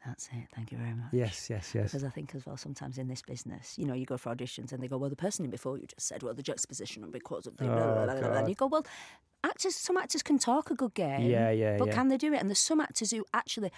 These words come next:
Speaker 1: are not that great articulating themselves.
Speaker 2: Yeah.
Speaker 1: So it's me, <laughs> but when you get them in front of a camera, you're like, "Wow, now
Speaker 2: Yeah.
Speaker 1: that's, um, they've got, um,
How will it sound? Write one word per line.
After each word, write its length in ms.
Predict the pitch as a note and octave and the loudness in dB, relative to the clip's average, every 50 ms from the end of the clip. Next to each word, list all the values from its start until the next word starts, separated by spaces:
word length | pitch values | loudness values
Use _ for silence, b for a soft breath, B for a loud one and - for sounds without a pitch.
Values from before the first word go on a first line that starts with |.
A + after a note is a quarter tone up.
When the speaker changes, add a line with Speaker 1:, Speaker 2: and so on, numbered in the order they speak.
| B B B B | B B B B
Speaker 1:
are 60 | F#3 | 2
not 320 | F#3+ G#3 G#3+ A3+ B3 - - | 4 6 6 4 4 2 2
that 180 | A3+ A#3+ A#3+ - | 0 0 0 0
great 240 | - A#3 A3+ - | 0 0 2 2
articulating 800 | - G#3 G#3+ - - - A#3+ - A#3 G3+ F#3+ F3+ - - G#2+ D3+ - | 2 0 0 0 -2 -4 -2 -2 -2 0 0 -2 -2 -4 -6 -8 -6
themselves. 520 | - E3 D#3 - - B2+ B2+ G#2+ F#2 G#2+ A2 | -6 -4 -4 -2 -2 -2 -2 -2 0 2 2
Speaker 2:
Yeah. 160 | A2 G#2+ G#2+ - _ _ _ _ - | 2 2 2 0 _ _ _ _ -12
Speaker 1:
So 100 | - - | -8 -8
it's 100 | - B2 C#3+ | -4 -4 -4
me, 80 | C3+ - | -4 -4
<laughs> 960 | - - - - - C3 - - - D3+ D3+ - - - - - - - - | -6 -8 -8 -8 -8 -8 -10 -8 -10 -10 -10 -12 -14 -16 -16 -16 -16 -8 -4
but 160 | F#3+ - - | -4 -2 0
when 300 | F3+ F#3 G3+ G#3 G#3+ G#3+ | 2 2 4 4 4 2
you 80 | G3 F3 | 2 2
get 200 | - G#3 - - | 2 0 0 0
them 140 | F3 E3+ E3+ | 0 -2 -2
in 80 | D#3+ | -2
front 220 | D3 - - E3 - | -2 -2 -4 -4 -4
of 80 | D3 | -4
a 60 | D3 C3+ | -6 -4
camera, 340 | - E3 F#3+ A3 G#3 E3 | 0 0 0 2 0 0
you're 140 | A#2+ B2 B2+ | 0 2 2
like, 200 | B2+ A#2 G#2+ - | 2 2 0 2
"Wow, 280 | C#3 C#3+ B2+ A#2+ A#2+ - B B B | 2 2 2 2 0 -4 B B B
now 120 | B A#2 B2+ | B 4 4
Speaker 2:
Yeah. 40 | C3 | 4
Speaker 1:
that's, 320 | - F3 E3 - - - - _ - | 4 2 2 0 -2 -6 -8 _ -8
um, 140 | D#3 D3+ - _ - | -8 -8 -10 _ -6
they've 180 | - D#3+ D3 D3 | -4 -4 -2 -2
got, 200 | D#3+ C3 - - - | -2 -2 -2 -2 -4
um, 180 | D3 D3 C#3 | -4 -4 -4